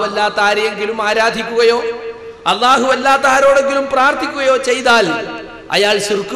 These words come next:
വച്ചവനായി. അതുകൊണ്ടാണ് വഅമ്മൽ ഇശ്റാഖു ഫമദഉൽ മഅബൂദിയ്യത്തി ഫീ ഗൈരില്ലാ,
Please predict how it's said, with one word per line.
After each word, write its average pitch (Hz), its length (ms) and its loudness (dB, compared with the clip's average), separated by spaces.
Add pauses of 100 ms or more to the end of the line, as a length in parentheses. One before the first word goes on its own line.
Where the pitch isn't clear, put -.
വച്ചവനായി. 151 580 0 (840)
അതുകൊണ്ടാണ് 233 600 0
വഅമ്മൽ 233 400 0 (100)
ഇശ്റാഖു 247 580 0 (520)
ഫമദഉൽ 277 540 0 (100)
മഅബൂദിയ്യത്തി 269 800 -4
ഫീ 247 100 -6 (100)
ഗൈരില്ലാ, 226 480 2